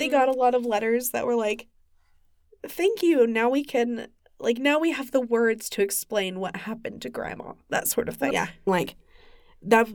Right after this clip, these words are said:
Speaker 2: the child psychologists were like, "You have to address it more than once."
Speaker 1: Yeah, and
Speaker 2: 'Cause
Speaker 1: it
Speaker 2: kids
Speaker 1: probably
Speaker 2: don't get it.
Speaker 1: comes with, like, object permanence.
Speaker 2: Yep.
Speaker 1: It's like the absence, like, the absence of something is permanent.
Speaker 2: Well, 'cause that's,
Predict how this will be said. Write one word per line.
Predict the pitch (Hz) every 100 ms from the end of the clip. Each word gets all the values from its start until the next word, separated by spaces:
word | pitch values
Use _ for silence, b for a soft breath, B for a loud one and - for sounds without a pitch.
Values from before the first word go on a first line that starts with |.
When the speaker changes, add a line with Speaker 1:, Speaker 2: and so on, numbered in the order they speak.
| - -
Speaker 2:
the | 220
child | - 226 214
psychologists | 220 202 214 226 208 190 -
were | 190
like, | 185 185 -
"You | 202 202
have | - 208 196 190
to | - 220
address | 202 190 202 196 185 -
it | 170 - - _
more | 220 202 214
than | 208 190 190
once." | 175 - - - _ _ _
Speaker 1:
Yeah, | - 233 214
and | -
Speaker 2:
'Cause | 202
Speaker 1:
it | 262
Speaker 2:
kids | 240
Speaker 1:
probably | 240 -
Speaker 2:
don't | 240 208
get | 214 208
it. |
Speaker 1:
comes | 170 - 269
with, | 226
like, | 233 214 -
object | - 254 233 254 208
permanence. | - 220 196 190 208 240 254 -
Speaker 2:
Yep. | 190 180 190
Speaker 1:
It's | -
like | 220 - - - - -
the | 226 214
absence, | 214 254 247 226 202 208 - - - - _ - -
like, | 254 240 -
the | 226 226
absence | 226 240 233 240
of | 233
something | 247 214 208
is | 247 240
permanent. | - 254 233 151 151 - 254
Speaker 2:
Well, | 254
'cause | 240 254
that's, | - 349